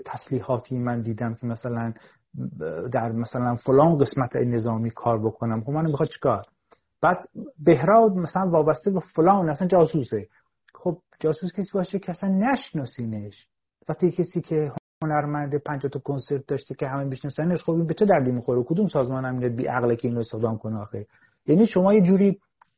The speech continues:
این تفکر شک اندیشی و بدبینی رو همینجا تعطیل کنید،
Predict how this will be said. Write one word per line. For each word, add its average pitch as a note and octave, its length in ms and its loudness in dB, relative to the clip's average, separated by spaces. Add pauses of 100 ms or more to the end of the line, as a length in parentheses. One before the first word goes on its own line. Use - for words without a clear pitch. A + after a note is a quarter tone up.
(120)
این G3 260 0
تفکر D3+ 880 0 (220)
شک - 480 -8
اندیشی C3 800 -2 (460)
و A#2 500 0 (100)
بدبینی C3+ 840 2
رو B2 360 4 (260)
همینجا F#3 440 2
تعطیل F#2+ 320 -10
کنید، F2+ 400 -18